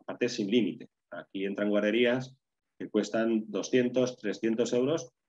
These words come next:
o novecientos euros porque aprenden siete idiomas los niños desde pequeños o como sea, ¿vale? O sea, siempre que no excedas tus límites de,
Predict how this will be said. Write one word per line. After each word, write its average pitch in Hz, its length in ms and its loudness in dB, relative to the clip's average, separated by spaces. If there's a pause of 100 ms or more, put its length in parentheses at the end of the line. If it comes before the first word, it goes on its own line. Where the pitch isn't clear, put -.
(120)
o 104 120 -2
novecientos 110 600 0
euros 135 220 4
porque 120 200 2
aprenden 107 320 4
siete 107 260 0
idiomas 110 320 2
los 107 120 0
niños 110 260 4
desde 107 160 2
pequeños 123 500 0
o 107 160 0
como 98 240 2
sea, 131 300 -4
¿vale? 110 180 -6
O 107 40 -6
sea, 92 120 -4
siempre 104 320 -2
que 113 80 0
no 117 80 4
excedas 123 340 2
tus 104 120 -2
límites 107 420 4
de, 110 240 2